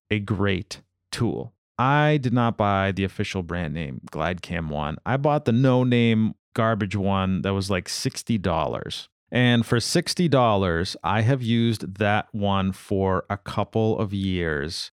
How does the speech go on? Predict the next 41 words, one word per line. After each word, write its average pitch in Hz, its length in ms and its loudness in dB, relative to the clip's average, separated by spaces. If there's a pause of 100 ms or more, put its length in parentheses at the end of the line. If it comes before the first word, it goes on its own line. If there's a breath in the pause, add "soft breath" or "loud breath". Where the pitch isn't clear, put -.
(120)
straight - 640 -2
through 73 600 -4 (280)
until 95 360 -2
it 98 100 -4
broke. 60 420 -4
And 95 140 -2
then 95 80 0
I 101 100 0
got 117 140 2
another 120 320 2
sixty - 400 -6
dollar 73 280 -2 (120)
GlideCam - 540 -10
thingy. - 420 -12 (340)
I 104 120 -2
think - 220 -4
it 110 60 0
was 92 180 0
about 82 340 -6
that 73 180 -6
price. - 340 -8
I 113 160 0
don't 92 180 0
remember 85 380 -2
exactly. 90 540 -2
I 104 80 2
bought 131 280 2
it 123 100 4
off 117 200 0
of 104 160 -2
eBay 101 420 2
from 90 200 -6
some 110 320 0
guy. 87 400 0 (160)
It's 110 180 -2
in 127 80 2
okay 113 400 2
shape. - 420 -2 (220)
Now, 131 300 4
the 113 120 2
problem 170 800 2